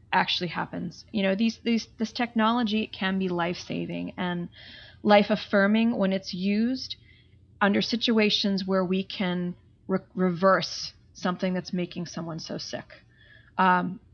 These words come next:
on the other hand, if what is making someone sick and debilitated is a chronic terminal illness that is worsening, that the technology we use can actually only prolong someone's death. And so to give you an example,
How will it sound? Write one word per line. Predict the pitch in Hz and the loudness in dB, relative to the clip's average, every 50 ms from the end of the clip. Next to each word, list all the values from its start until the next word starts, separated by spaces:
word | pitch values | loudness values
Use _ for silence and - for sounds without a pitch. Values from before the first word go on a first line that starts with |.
| _ _ - | _ _ -2
on | - 196 202 196 | 0 2 4 4
the | 214 220 - | 4 4 6
other | 226 240 277 269 233 | 6 6 6 4 4
hand, | 214 208 190 180 175 180 180 - - _ - | 2 0 -2 -2 -2 -4 -6 -8 -10 _ 2
if | 190 196 196 - - - - - - _ - _ _ _ - | 2 2 2 2 -4 -12 -14 -16 -18 _ -20 _ _ _ -4
what | 185 202 208 208 | 0 0 2 4
is | 202 196 180 - | 2 2 0 0
making | 190 190 208 220 - 233 220 208 | 0 0 0 0 0 0 0 0
someone | - - 214 196 190 185 185 175 175 170 | 0 -2 0 0 0 0 -2 -2 -4 -6
sick | - - - 208 202 - - | -6 -4 -2 -2 -2 -2 -4
and | 175 170 - | -6 -4 -4
debilitated | 160 156 220 233 247 247 233 - - 180 175 165 165 170 165 - - - | -4 -2 -2 0 0 -2 -4 -4 -4 -4 -4 -4 -4 -4 -6 -8 -8 -4
is | 185 185 175 170 - | -4 -4 -4 -4 -4
a | - 180 | -6 -6
chronic | - - - - 196 196 196 196 196 202 196 196 - - - _ - | -8 -10 -8 -4 -2 0 0 2 2 0 0 -2 -4 -10 -20 _ -14
terminal | - - 214 208 208 208 196 196 185 185 - - | -8 -4 -2 0 0 0 0 0 -2 -2 -2 -2
illness | 190 185 185 185 180 180 - - - | -2 -2 -2 -2 -4 -4 -6 -8 -6
that | 180 180 160 | -4 -4 -4
is | 151 165 - - | -4 -6 -6 -6
worsening, | 185 214 285 311 294 - - 208 185 - - 147 156 196 - - - - - - - - - _ _ - | -6 -4 -2 -2 -2 -4 -4 -4 -4 -4 -4 -6 -8 -8 -10 -14 -20 -20 -20 -20 -20 -20 -20 _ _ -2
that | 208 208 - - _ - | -2 -2 -2 -8 _ 0
the | - 202 196 190 | 2 4 4 4
technology | 196 - - 202 - 208 196 214 233 226 202 220 220 | 2 -2 -4 -2 0 2 2 2 2 2 2 0 0
we | 202 208 208 | 0 0 0
use | 170 170 180 175 170 - | 0 0 -2 -2 -2 -4
can | - 190 | -6 -6
actually | - - 170 170 - - - 180 170 | -6 -4 -4 -2 -2 -2 -2 -2 -4
only | 175 175 175 170 165 165 165 165 - _ - _ _ _ - | -4 -6 -6 -6 -6 -6 -8 -10 -12 _ -20 _ _ _ -8
prolong | - 196 185 180 175 170 170 170 | -4 -2 -2 0 0 -2 -2 -4
someone's | 151 - 165 160 165 160 160 151 165 | -8 -10 -10 -10 -8 -8 -10 -10 -10
death. | 165 165 156 - - - - - | -6 -4 -4 -4 -4 -6 -10 -10
And | 180 190 - | -10 -10 -6
so | - 185 185 185 - - | -4 -6 -6 -6 -8 -6
to | - 240 | -2 -2
give | 214 214 214 202 | 0 2 2 2
you | 190 | 0
an | 185 | 0
example, | 185 175 160 165 165 151 - - 113 - 202 | -2 -4 -6 -6 -8 -8 -8 -6 -6 -6 -6